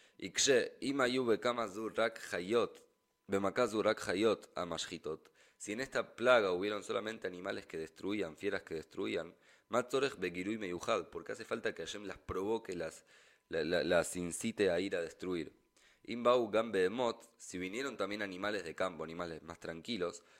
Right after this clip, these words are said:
muban sheyesh tzorech legarotam bigdei sheyashchitu epechtiban. Se entiende que Hashem tiene que provocar de alguna manera especial a la vaca o al toro o a la oveja para que vayan a destruir porque no es su naturaleza. Abel hayot raot areis de tiban, pero un animal salvaje, como un león,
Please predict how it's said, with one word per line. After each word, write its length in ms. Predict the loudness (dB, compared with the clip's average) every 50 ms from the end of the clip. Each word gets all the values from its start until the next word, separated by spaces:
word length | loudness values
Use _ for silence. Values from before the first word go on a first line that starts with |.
| _ -6
muban 200 | 0 2 4 4
sheyesh 320 | 4 2 0 -2 -2 -4 -2
tzorech 300 | 0 0 0 0 0 -2
legarotam 480 | -2 0 0 -2 -2 -2 -4 -4 -6
bigdei 300 | -6 -6 -4 -4 -4 -4
sheyashchitu 680 | -4 -6 -6 -6 -6 -6 -8 -8 -8 -6 -6 -6 -6 -4 -4 -2 -2 -2 -2 -4
epechtiban. 680 | -4 -4 -2 -2 -4 -4 -4 -6 -4 -4 -4 -6 -8 -16 _ _ -20 _ _
Se 140 | -14 -12 -10
entiende 400 | -8 -4 -2 -2 -2 -2 -4 -6
que 80 | -6 -6
Hashem 160 | -8 -8 -10
tiene 180 | -12 -12 -12 -10
que 100 | -12 -10
provocar 460 | -8 -6 -6 -6 -6 -8 -8 -6 -6
de 60 | -4
alguna 260 | -6 -6 -6 -8 -8
manera 260 | -10 -8 -8 -6 -6
especial 360 | -6 -6 -8 -8 -2 -2 0 0
a 80 | 0
la 100 | 0 0
vaca 320 | -2 -2 -2 -2 -4 -6 -6
o 80 | -6
al 140 | -6 -6 -6
toro 240 | -6 -4 -4 -2 -4
o 20 |
a 60 | -4
la 80 | -4 -2
oveja 400 | 0 0 0 0 0 0 -2 -2 -6 -18 -20 _ -6
para 180 | -2 -2 0
que 80 | 2 2
vayan 240 | 2 2 2 -2 -6
a 40 | -6
destruir 340 | -6 -6 -4 -4 -4 -2
porque 200 | -4 -4 -4 -4
no 120 | -6 -6 -6
es 60 | -6
su 100 | -6 -6
naturaleza. 580 | -6 -6 -4 0 0 2 2 0 -2 -4 -14 -20 _ _ _ -20 -20 _ -20 -20 _ _
Abel 240 | -6 -2 -2 -2 -2 -4 -8
hayot 340 | -6 -2 0 0 0 0 0
raot 320 | 0 0 0 0 0 -2
areis 240 | -4 -4 -4 -4 -6
de 80 | -10
tiban, 300 | -10 -8 -6 -6 -6 -6
pero 160 | -8 -10 -10 -10
un 80 | -10
animal 360 | -10 -12 -12 -10 -10 -10 -8
salvaje, 600 | -10 -10 -8 -4 -2 -2 -2 -2 -4 -8 -8 -10 -12 _ _ _ _ _ _
como 180 | -16 -12 -8
un 100 | -4 0
león, 440 | 4 6 6 6 6 4 0 -8 -14